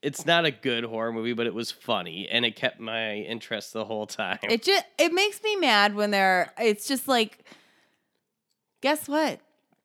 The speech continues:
Speaker 2: You don't have to be chased around in a hospital. All you need to do is just fucking leave, bitch. Like,
Speaker 1: <laughs>
Speaker 2: just find the exit. Go. I, <sighs>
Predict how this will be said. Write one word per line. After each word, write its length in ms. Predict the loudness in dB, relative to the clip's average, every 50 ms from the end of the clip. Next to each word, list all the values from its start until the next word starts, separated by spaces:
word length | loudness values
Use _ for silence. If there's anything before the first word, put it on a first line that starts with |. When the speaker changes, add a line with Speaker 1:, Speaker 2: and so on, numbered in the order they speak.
| _ _ _ _ _ _ _
Speaker 2:
You 160 | 2 4 6
don't 160 | 8 8 8
have 300 | 8 6 6 6 4 2
to 100 | 0 0
be 260 | 0 2 2 2 2 2
chased 440 | -2 0 0 2 2 0 -2 -2
around 300 | 2 4 4 6 6 4
in 100 | 2 2
a 80 | 2 0
hospital. 680 | 0 0 -2 -2 -4 -2 0 2 4 4 2 0 0 0
All 140 | 2 2 4
you 120 | 4 4
need 160 | 4 2 2
to 120 | 0 0 -2
do 160 | 0 0 2
is 160 | 0 0 -2 -6
just 160 | -10 -12 -12
fucking 680 | -14 -18 -20 -10 -2 0 0 0 0 -2 -4 -4 -2 -2
leave, 380 | -4 -4 -4 -6 -8 -8 -10 -6
bitch. 380 | -4 -2 -2 -2 -4 -6 -4
Like, 300 | 0 4 4 4 4 2 0 -4 -18 -20 -20 -20 _ -10 -2 2
Speaker 1:
<laughs> 600 | 2 2 0 -2 -8 -8 -8 _ _ _ _ -2
Speaker 2:
just 260 | 2 2 2 2 2 2
find 260 | 4 4 4 4 4
the 120 | 2 2 4
exit. 680 | 2 2 2 0 -2 -2 -2 -2 -2 -2 -6 -8 -12 _ _ -12 -8 -4 2
Go. 680 | 6 6 8 8 6 6 4 2 2 0 -2 -2 -4 _ _ _ _ _ _ _ _ _ _ -8
I, 100 | -8 -8 -8 -10 _ -4
<sighs> 220 | -4 -4 -4 -4